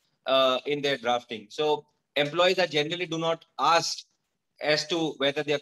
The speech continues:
comfortable in any of the contract or any of the clause in the contract. And yes, since they are not asked, it becomes a unilateral contract. The terms and conditions which are there in the agreement are, you know, more,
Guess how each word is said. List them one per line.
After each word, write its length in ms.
comfortable 760
in 140
any 220
of 120
the 100
contract 640
or 120
any 180
of 100
the 80
clause 340
in 120
the 100
contract. 560
And 160
yes, 400
since 340
they 100
are 120
not 240
asked, 480
it 180
becomes 380
a 60
unilateral 560
contract. 500
The 100
terms 400
and 140
conditions 500
which 160
are 160
there 260
in 100
the 80
agreement 460
are, 280
you 80
know, 220
more, 300